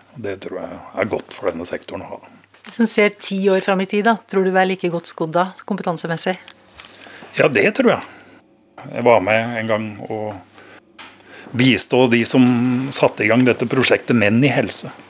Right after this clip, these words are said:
Speaker 1: Eh, og jeg tror framtida er helt avhengig av at, at det ikke bare er kvinner som jobber i denne sektoren, men at dette også blir yrker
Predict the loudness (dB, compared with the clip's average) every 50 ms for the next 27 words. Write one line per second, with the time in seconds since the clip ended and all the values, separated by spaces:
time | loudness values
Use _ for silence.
0 | -20 -20 -20 -20 -20 -20 -20 -20 -20 -20 -20 -18 -12 -10 -10 -8 -8 -8 -10 -10
1 | -6 0 2 2 2 2 0 -2 -2 -2 -2 -8 -10 -4 -2 0 0 0 -2 -6
2 | -4 -2 0 0 0 0 -2 -2 0 -2 -2 0 0 0 2 2 2 0 0 0
3 | 0 -2 -2 -2 -4 -4 -4 -4 -4 -6 -8 -10 -10 _ _ -14 -14 -14 -14 _
4 | -20 -20 -20 -20 -20 -20 -20 -20 -20 -20 -20 -20 -20 -20 -20 -12 -12 -10 -10 -8
5 | -6 -2 2 2 2 2 2 0 2 2 2 2 2 0 -2 0 0 2 2 2
6 | 2 2 2 2 0 0 -4 -6 -8 -10 -6 -6 -6 -4 -4 -4 -6 -6 -8 -6
7 | -6 -8 -6 -6 -8 -8 -8 -8 -8 -10 -10 -10 -10 -10 -12 -12 -14 -16 -14 -12
8 | -10 -10 -10 -12 -14 -18 -18 -16 -16 -14